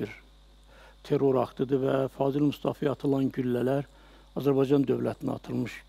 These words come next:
güllələrdir. Biz, e, iftar süfrəsinə dəvət olunmuşduq. Təxminən, e, iyirmi bir on beşdə biz, e, sağollaşdıq Fazil Mustafa ilə,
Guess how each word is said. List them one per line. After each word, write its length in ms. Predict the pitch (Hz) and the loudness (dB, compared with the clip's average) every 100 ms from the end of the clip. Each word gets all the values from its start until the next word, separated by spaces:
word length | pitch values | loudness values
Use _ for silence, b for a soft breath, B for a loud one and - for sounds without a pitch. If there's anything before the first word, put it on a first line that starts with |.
| - | -6
güllələrdir. 720 | 123 117 117 113 113 131 165 - b b b b b b - - | -4 -2 -2 -4 -2 -4 -4 -10 b b b b b b -20 -4
Biz, 320 | 156 214 190 - | 4 4 4 0
e, 160 | 180 156 143 139 139 - - - - - B - | 0 2 2 2 0 -4 -10 -20 -20 -18 B -14
iftar 320 | - - 165 151 | -12 2 4 4
süfrəsinə 480 | - 143 120 - 127 | 0 -6 -4 -6 -6
dəvət 340 | 123 120 117 - | -4 -4 -6 -4
olunmuşduq. 680 | 120 117 113 - - 143 170 - b b b b b b b b b b b - | -4 -4 -6 -10 -8 -8 -8 -14 b b b b b b b b b b b -8
Təxminən, 600 | 156 - 185 175 160 165 | -8 -4 0 2 2 0
e, 360 | - - 185 160 151 139 127 123 127 120 B B B B B - - | -4 -14 -8 -6 -4 -4 -6 -8 -10 -14 B B B B B -20 -12
iyirmi 380 | 165 139 139 131 | -4 -2 0 0
bir 220 | 156 135 123 - | 0 0 -2 -6
on 220 | 147 135 | -2 -2
beşdə 640 | 123 117 - 143 139 156 156 b b b b b b - - - - | -2 -4 -6 -6 -4 -4 -8 b b b b b b -20 -20 -10 0
biz, 320 | 160 165 - - - | 2 2 0 -6 -6
e, 240 | 151 131 | -6 -6
sağollaşdıq 760 | 127 160 143 131 131 - - - - - - | -2 4 4 4 2 -2 -10 -12 -16 -20 -6
Fazil 320 | 127 117 - | -4 -4 -4
Mustafa 540 | 117 - - - - | -6 -8 -10 -6 -6
ilə, 140 | 123 | -6